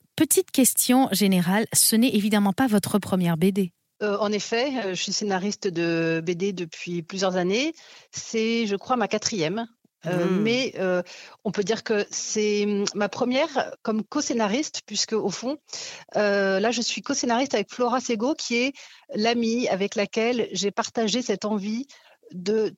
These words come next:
Speaker 2: témoigner de ce que nous apportait le yoga et surtout de notre enthousiasme à l'issue d'un stage qu'on avait fait,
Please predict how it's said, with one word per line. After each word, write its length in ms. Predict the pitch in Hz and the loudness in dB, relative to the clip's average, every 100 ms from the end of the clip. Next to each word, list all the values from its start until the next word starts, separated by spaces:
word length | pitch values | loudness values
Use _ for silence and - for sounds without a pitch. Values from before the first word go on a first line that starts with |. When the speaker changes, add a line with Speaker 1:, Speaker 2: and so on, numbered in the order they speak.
| _ | _
Speaker 2:
témoigner 800 | 247 240 240 226 226 240 254 - _ - | -2 0 0 0 2 0 0 -4 _ -4
de 100 | 208 | -2
ce 120 | - | -2
que 140 | - 214 | -2 -2
nous 200 | 202 214 | 0 0
apportait 320 | 208 196 233 | -2 -2 -2
le 80 | 196 | 0
yoga 520 | 180 170 185 233 - | 0 2 0 0 -2
et 240 | 185 190 180 | -2 0 0
surtout 400 | 208 - 233 214 | -2 -4 -6 -2
de 80 | 180 | 0
notre 280 | 185 - - | -2 -2 -6
enthousiasme 680 | 226 202 185 214 214 202 - | -6 -4 0 0 -2 -4 -2
à 100 | 185 | -4
l'issue 360 | 190 - 247 | -2 -4 -2
d'un 180 | 196 170 | 0 -2
stage 380 | 160 - 214 214 | -2 -2 -2 -2
qu'on 180 | - 190 | -6 -6
avait 200 | 165 175 | -4 -6
fait, 260 | - 208 | -6 -6